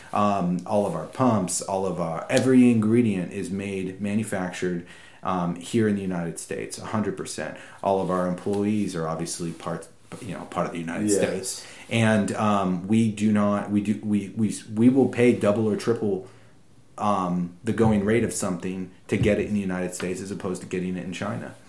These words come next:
Speaker 2: Mm-hmm.
Speaker 1: because, um, this is the future of business. The future of business is, um, su-, is sustainable, is, you know, helping your own economy,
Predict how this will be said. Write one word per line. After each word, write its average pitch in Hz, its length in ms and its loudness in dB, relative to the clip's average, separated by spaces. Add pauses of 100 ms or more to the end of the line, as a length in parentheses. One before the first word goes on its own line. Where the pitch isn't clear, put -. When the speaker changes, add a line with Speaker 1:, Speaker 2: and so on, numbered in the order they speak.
Speaker 2:
Mm-hmm. - 320 -14
Speaker 1:
because, 98 580 -2
um, 92 460 -2 (160)
this 123 180 4
is 135 140 0
the 127 60 4
future 135 440 2
of 85 120 -6
business. - 400 -10
The 98 100 -6
future 120 300 4
of 90 80 -2
business 101 420 -2 (300)
is, 98 520 0
um, 90 360 -2
su-, - 260 -4
is - 340 -4
sustainable, 110 680 2
is, 92 260 -2 (500)
you 101 200 -2
know, 90 100 -2
helping 123 460 4
your 110 200 0
own 117 280 4
economy, 117 680 -2